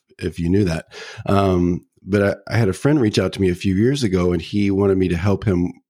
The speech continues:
create his business or help him market his business as a spirit medium,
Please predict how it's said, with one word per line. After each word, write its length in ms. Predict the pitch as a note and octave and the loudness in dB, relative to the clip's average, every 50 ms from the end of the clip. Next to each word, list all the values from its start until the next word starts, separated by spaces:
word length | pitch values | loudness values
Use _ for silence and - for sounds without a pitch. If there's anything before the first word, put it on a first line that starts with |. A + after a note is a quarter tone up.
| _ _ _ _ _ | _ _ _ _ _
create 340 | - - A2 G2 F#2+ F#2 F#2 | -4 0 0 2 2 0 0
his 200 | F#2+ F2+ E2+ E2+ | -2 -4 -4 -2
business 520 | E2 G2 B2 D#3+ E3+ B2 F#2 F#2 G#2 - F2+ | -2 -2 0 0 2 2 2 0 0 -2 -4
or 120 | E2+ F2 | -2 0
help 200 | G2+ G#2 F#2+ - | 0 0 0 0
him 160 | F#2+ F#2 F2+ | 0 0 0
market 300 | E2+ F#2 F2+ - F#2 E2+ | 0 0 -2 -2 -2 -2
his 120 | F2 E2+ - | -2 -2 -2
business 400 | - G2+ G2 G#2 G2 F2+ - - - | -2 0 0 0 0 0 -2 -4 -6
as 140 | G2 F2 E2 | -4 -4 -2
a 60 | F2+ | -2
spirit 380 | - - - - A2+ C3+ - G#2 | -4 -4 -2 0 0 0 0 0
medium, 420 | F#2+ F#2+ E2+ F2 D#2+ E2 G2+ G#2 | 0 0 0 -2 -4 -6 -6 -10